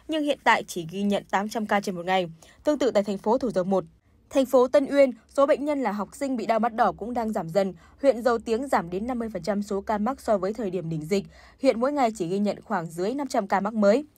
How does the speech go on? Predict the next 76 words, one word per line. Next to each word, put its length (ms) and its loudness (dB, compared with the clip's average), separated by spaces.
Trước 200 2
đó, 180 8
bệnh 200 2
đau 100 2
mắt 140 -2
đỏ 200 0
gia 100 -4
tăng 160 -2
đột 140 -6
biến, 260 -2
có 120 6
nhiều 260 0
người 180 0
mắc 180 -8
bệnh 180 2
nên 220 0
người 120 2
dân 220 0
đua 100 2
nhau 180 -2
đi 120 -6
mua 200 -6
thuốc 220 2
và 140 2
khiến 300 -4
cho 100 -2
các 140 -2
loại 140 0
thuốc 200 -2
nhỏ 120 -2
mắt 200 -4
trở 140 -2
nên 140 -6
khan 160 -4
hiếm. 260 0
Lãnh 160 4
đạo 160 6
Sở 120 -4
Y 80 0
tế 180 0
khẳng 200 0
định, 160 0
Bình 180 -2
Dương 280 4
không 240 0
thiếu 220 2
thuốc 220 2
điều 160 0
trị 140 -10
đau 120 0
mắt 140 0
đỏ. 260 6
Sở 140 2
Y 80 6
tế 140 -2
đã 100 4
có 140 2
văn 200 0
bản 160 4
yêu 180 -4
cầu 200 2
các 260 0
cửa 100 0
hàng 260 -4
thuốc 240 -2
phải 160 0
niêm 200 -2
yết 180 0
giá 120 0
thuốc 240 -2
và 100 2
bán 240 -2
theo 160 -2
giá 140 -2
niêm 160 -2
yết, 180 4